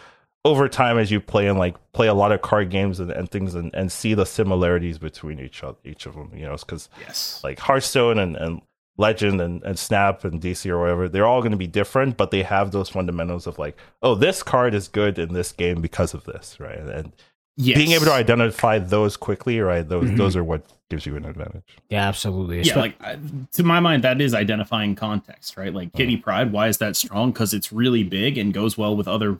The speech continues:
Speaker 2: things that are really big, like Hitmonkey. What makes Kitty Pryde bad? The existence of Wave and Spider-Man and Storm, right? Like,
Speaker 3: Mm-hmm.
Speaker 2: that's what I mean. We talk about, like, understanding context. That's almost exactly what I mean. Like, being able to just look at a game and pick that up.
Speaker 3: Yep.
Speaker 2: That, like, to intuit that stuff.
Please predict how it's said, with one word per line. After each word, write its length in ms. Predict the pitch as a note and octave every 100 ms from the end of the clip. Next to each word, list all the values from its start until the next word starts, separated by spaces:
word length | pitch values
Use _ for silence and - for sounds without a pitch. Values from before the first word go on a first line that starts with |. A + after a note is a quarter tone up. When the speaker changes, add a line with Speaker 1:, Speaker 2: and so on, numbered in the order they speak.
| -
Speaker 2:
things 240 | A2+ G#2
that 100 | G#2
are 80 | G#2
really 320 | F#2 A2 G#2
big, 300 | F2+ G#2+ F#2
like 140 | F2+ F2+
Hitmonkey. 560 | - G#2+ F#2+ F2 - - _ _ _
What 160 | A#2+ C3
makes 220 | A#2+ -
Kitty 220 | - A2+
Pryde 320 | G#2 A#2 G#2+ F#2
bad? 320 | G#2+ C3+ A2+
The 120 | A2+
existence 540 | G2 - A2+ A#2+ G#2
of 160 | G#2+ G2
Wave 360 | G#2+ G#2+ G2+ F#2+
and 100 | F2+
Spider-Man 600 | - G2+ F#2+ F#2+ F2+ F#2
and 100 | F#2
Storm, 340 | - G#2 E2+ -
right? 140 | G2
Like, 120 | G#2 A#2
Speaker 3:
Mm-hmm. 80 |
Speaker 2:
that's 360 | A2 D3 D3 -
what 140 | D3+
I 60 | B2+
mean. 180 | C#3 C#3+
We 80 | C#3
talk 120 | D#3+
about, 140 | C#3+
like, 120 | C3+
understanding 460 | B2 C3 C3+ A#2 G2+
context. 460 | A2+ A#2 A#2 G2 -
That's 160 | G#2+
almost 260 | A2 G#2 -
exactly 420 | F#2 F#2+ G2+ G2+
what 120 | F#2+
I 60 | F2+
mean. 200 | G2+ F#2
Like, 180 | F2+ - - -
being 260 | C3+ F3+ C#3+
able 240 | C#3 D3
to 100 | C#3
just 200 | A#2 A2
look 200 | G#2+ A#2
at 60 | C3
a 60 | G#2+
game 240 | A2 A2
and 160 | F#2+ - -
pick 200 | - -
that 180 | G#2
up. 240 | G2 - _ _ _ _ _ _
Speaker 3:
Yep. 240 | B2 A3 - -
Speaker 2:
That, 240 | C#3 C3 C#3+
like, 160 | C3+
to 100 | D3 D#3+
intuit 600 | C#3+ - - E3+ D3 -
that 200 | F#2+ -
stuff. 360 | - - -